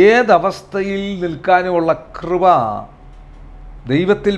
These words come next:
പ്രത്യാശ വെച്ച് ധൈര്യപ്പെട്ട് ഉറച്ചിരിക്കട്ടെ. യഹോവയിൽ പ്രത്യാശ വെക്കുന്ന ഒരാളിനെ കിട്ടുള്ളൂ.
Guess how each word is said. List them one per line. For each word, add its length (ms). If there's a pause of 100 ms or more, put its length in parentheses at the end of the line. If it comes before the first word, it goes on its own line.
പ്രത്യാശ 400 (120)
വെച്ച് 260 (380)
ധൈര്യപ്പെട്ട് 680
ഉറച്ചിരിക്കട്ടെ. 640 (180)
യഹോവയിൽ 440
പ്രത്യാശ 340 (120)
വെക്കുന്ന 300
ഒരാളിനെ 360
കിട്ടുള്ളൂ. 280